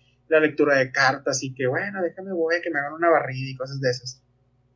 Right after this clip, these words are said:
<laughs> Oye, no, ¿sabe qué? Le voy a contar algo, ¿sabe qué? Día, el año pasado,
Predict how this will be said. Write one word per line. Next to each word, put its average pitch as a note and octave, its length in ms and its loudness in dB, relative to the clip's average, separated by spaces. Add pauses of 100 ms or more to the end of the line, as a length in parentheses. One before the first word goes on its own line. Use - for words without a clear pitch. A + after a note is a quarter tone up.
(300)
<laughs> - 320 -6
Oye, C#3+ 340 8
no, C3+ 140 6
¿sabe C3+ 340 4
qué? D3 100 2
Le C#3+ 120 6
voy C3+ 100 8
a E3+ 60 0
contar D#3 280 6
algo, D#3 220 8
¿sabe D3 160 2
qué? D#3+ 120 4
Día, E3 260 6 (840)
el F3+ 160 8
año A3 220 6
pasado, A3 560 6